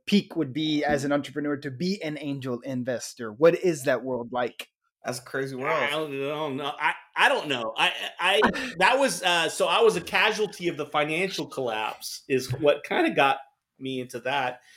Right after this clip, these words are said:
Speaker 3: So I'm a marketing major with a minor in finance. And when I graduated, it was the tail end of a recession, uh, which is the, the, the early nineties,
Speaker 1: Two thousand eight?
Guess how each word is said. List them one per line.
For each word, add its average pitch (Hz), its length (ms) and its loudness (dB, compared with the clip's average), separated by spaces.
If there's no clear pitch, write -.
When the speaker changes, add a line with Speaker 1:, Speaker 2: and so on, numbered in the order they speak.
Speaker 3:
So - 140 2
I'm 254 160 6
a 214 40 4
marketing 175 540 4
major 139 440 2
with 131 180 2
a 127 40 -2
minor 143 420 0
in 120 80 -4
finance. 123 840 -2
And 131 120 -4
when 139 100 2
I 135 80 2
graduated, 139 880 4
it 127 100 4
was 117 140 -8
the 120 60 -10
tail 139 280 0
end 127 120 -2
of 120 80 -6
a 120 40 -6
recession, 117 840 -4
uh, 117 260 2
which 123 300 -2
is 110 240 -6
the, 117 380 6
the, 113 360 2
the 120 140 2
early 131 280 4
nineties, 127 260 4
Speaker 1:
Two 156 80 0
thousand 151 40 0
eight? 170 220 -2